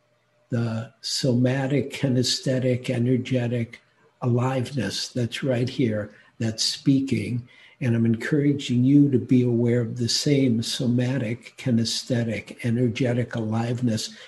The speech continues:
that is listening to the talk. And it's right here. You don't have to do much. You can't get away from it,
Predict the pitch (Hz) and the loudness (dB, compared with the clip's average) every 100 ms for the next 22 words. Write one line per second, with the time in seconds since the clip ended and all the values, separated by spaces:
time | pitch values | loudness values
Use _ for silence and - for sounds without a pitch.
0 | - - 113 120 - 139 135 143 151 - | -10 -4 0 0 0 -2 0 2 2 0
1 | 117 104 104 - _ _ - 117 113 - | -2 -2 -8 -12 _ _ -4 -2 -2 -4
2 | 156 127 98 - _ _ _ _ - 127 | -6 -6 -6 -10 _ _ _ _ 0 0
3 | 120 - 147 160 180 190 160 117 113 139 | 0 -2 2 4 4 4 4 6 4 4
4 | 135 160 - 156 139 180 180 120 - - | 4 2 0 0 2 4 4 2 -2 -8
5 | - - _ - _ 131 131 - 170 - | -16 -18 _ -20 _ 2 4 4 4 4
6 | 160 139 107 127 175 - 113 101 104 | 2 2 4 4 4 2 -4 -6 -8